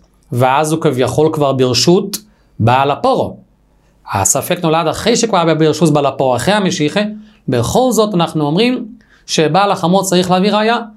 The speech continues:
זו הוכחה משנתנו. מה ההוכחה? טוענת הגימורה. מי דומה? מה ההשוואה? אוסום,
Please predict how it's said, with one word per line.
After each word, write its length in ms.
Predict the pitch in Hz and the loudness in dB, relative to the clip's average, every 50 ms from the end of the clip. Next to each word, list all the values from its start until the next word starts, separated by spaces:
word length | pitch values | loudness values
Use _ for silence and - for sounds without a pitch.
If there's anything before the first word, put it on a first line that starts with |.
| _ _ _ - | _ _ _ -2
זו 140 | 135 170 196 | 0 2 2
הוכחה 360 | 196 - 175 160 175 190 196 | 2 0 0 0 0 0 0
משנתנו. 600 | 196 175 185 196 185 226 240 226 214 214 - - - - _ _ _ _ _ _ _ _ _ _ - | 0 0 0 0 0 0 0 0 0 -2 -4 -8 -14 -20 _ _ _ _ _ _ _ _ _ _ 0
מה 100 | 127 127 | 0 2
ההוכחה? 440 | 139 143 - 160 151 - 175 190 196 180 - - _ _ _ - | 2 0 -2 -2 -4 -2 0 -2 -2 -4 -8 -16 _ _ _ -4
טוענת 320 | - 180 160 151 147 151 | -2 0 2 2 0 0
הגימורה. 400 | 143 123 123 120 120 113 101 92 90 - - - - _ _ - - _ _ - - - _ _ _ _ _ _ _ _ _ _ _ - | -2 -2 0 0 0 0 0 -2 -6 -8 -12 -18 -20 _ _ -20 -20 _ _ -20 -20 -20 _ _ _ _ _ _ _ _ _ _ _ 0
מי 160 | 143 160 170 | 2 2 2
דומה? 280 | - 156 196 226 214 110 104 110 | 2 2 0 0 0 -2 -2 -2
מה 160 | 143 175 190 | -2 -2 0
ההשוואה? 400 | 190 175 - - 165 196 208 190 - - - - _ _ _ _ _ _ - - - - - | -2 -2 -2 -2 0 0 0 -2 -4 -6 -14 -20 _ _ _ _ _ _ -20 -20 -12 -4 -2
אוסום, 920 | 196 240 240 233 - - 190 170 160 160 160 165 160 160 160 160 160 | 0 0 0 0 0 0 0 0 0 0 0 -2 -2 -2 -2 -4 -6